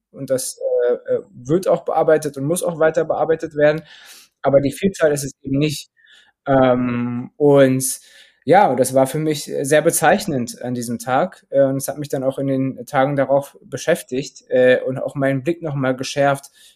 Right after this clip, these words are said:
für den, in Anführungszeichen, deutschen Sonderweg. Und, äh, ja, die letzten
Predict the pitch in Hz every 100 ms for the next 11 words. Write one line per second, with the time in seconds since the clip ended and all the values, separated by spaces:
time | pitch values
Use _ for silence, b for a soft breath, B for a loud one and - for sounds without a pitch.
0 | _ - 135 135 139 135 135 b - 139
1 | 143 143 135 131 - 127 131 131 123 127
2 | 131 - 131 131 127 156 143 104 95 -
3 | - _ - 113 113 110 113 - _ _
4 | 123 135 127 - - - 127 123